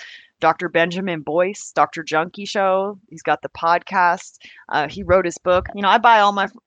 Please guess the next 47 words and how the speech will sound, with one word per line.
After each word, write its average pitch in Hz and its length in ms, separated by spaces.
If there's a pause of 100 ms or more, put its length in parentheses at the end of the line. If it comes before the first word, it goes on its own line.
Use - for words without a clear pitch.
all 214 100
my 233 140
friends 202 240
write 196 200
books. 196 420
Or, 180 260
I 190 60
mean, 190 140
a 175 60
lot 185 160
of 226 60
my 220 100
friends 220 240
are 208 60
writing 190 340
books, 185 320
which 175 180
is - 120
super 165 240
weird, 220 320 (320)
and 202 120
I 190 60
buy 233 240
them 208 160
all, 190 240 (320)
but 175 180
his, 240 280 (340)
like, 220 240 (240)
it's - 320
super 349 420
good. 349 400
I've 220 180
already 311 260
incorporated 262 600
it 254 60
into 240 140
my 214 140
research. 240 600
What's 269 180
it - 120
called 151 420
here? 151 340 (600)
It's 269 120
just - 140
called 185 220
Doctor 165 320
Junkie. 147 440